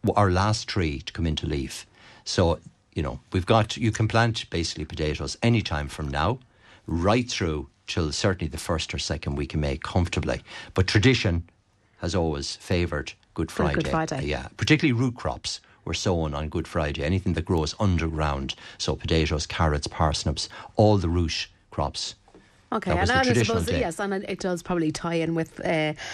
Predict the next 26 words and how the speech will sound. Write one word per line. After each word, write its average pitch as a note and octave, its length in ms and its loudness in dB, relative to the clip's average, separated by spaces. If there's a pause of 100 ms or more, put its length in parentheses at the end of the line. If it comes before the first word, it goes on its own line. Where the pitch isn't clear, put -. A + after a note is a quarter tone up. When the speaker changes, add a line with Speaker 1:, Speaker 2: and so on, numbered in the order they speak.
(240)
Speaker 2:
I F3+ 100 4
suppose, F3+ 440 0
just F3+ 220 -2
the E3+ 60 0
festival F3+ 600 0
of F3 220 -2
Easter G3 380 -2
itself E3 720 -2
and E3 400 0
Speaker 1:
Yeah. G3+ 100 2
Speaker 2:
all F3+ 160 2
that F3 160 -4
that D#4+ 260 2
signifies. D#3+ 500 0
Speaker 1:
Spring, F2 360 2
Speaker 2:
Yeah. - 240 -2
Speaker 1:
and F2 140 0
exactly, D#2 480 0
the C#2+ 180 -2
renewal D#2+ 520 4
and, C#2+ 120 -2
and E2 220 2
all F#2+ 180 6
of E2 120 -2
that. D2 220 -2
So, E2 380 2